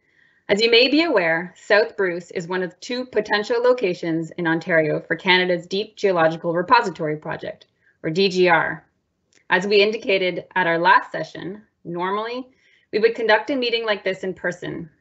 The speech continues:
However, as you know, the covid nineteen situation is such that in-person events are difficult to conduct safely. We hope to get back to doing in-person events very soon,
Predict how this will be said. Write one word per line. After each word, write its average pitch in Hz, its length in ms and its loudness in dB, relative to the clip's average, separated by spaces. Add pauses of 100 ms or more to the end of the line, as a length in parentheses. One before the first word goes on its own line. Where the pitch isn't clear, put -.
(520)
However, 190 680 -2
as 175 220 0
you 220 100 0
know, 165 320 -2 (460)
the - 100 -4
covid 226 380 4
nineteen 202 420 0
situation 185 600 0
is 175 180 -4
such 175 320 0
that 185 140 0
in-person 202 500 -2
events 175 400 -4
are 185 100 0
difficult 190 480 0
to 180 100 -4
conduct 170 420 -2
safely. - 560 -6 (720)
We 202 100 6
hope 226 220 4
to 247 80 -6
get 226 200 2
back 180 380 2
to - 100 -10
doing 190 280 0
in-person 208 500 0
events 175 340 -4
very 185 320 0
soon, 160 480 -4